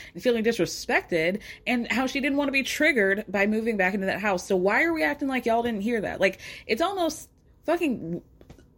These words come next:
<laughs> like, more disrespectful that you guys are acting like you don't remember any of this, right? Than to just, like, acknowledge it. Like, that means that y'all really didn't give a fuck about her in that moment. That actually makes more of Christine's point.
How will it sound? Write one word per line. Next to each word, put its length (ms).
<laughs> 600
like, 120
more 280
disrespectful 840
that 60
you 100
guys 180
are 80
acting 280
like 140
you 80
don't 200
remember 540
any 320
of 120
this, 420
right? 460
Than 240
to 80
just, 200
like, 240
acknowledge 640
it. 220
Like, 220
that 200
means 240
that 80
y'all 300
really 320
didn't 180
give 140
a 80
fuck 180
about 220
her 260
in 180
that 160
moment. 440
That 140
actually 360
makes 220
more 240
of 80
Christine's 380
point. 360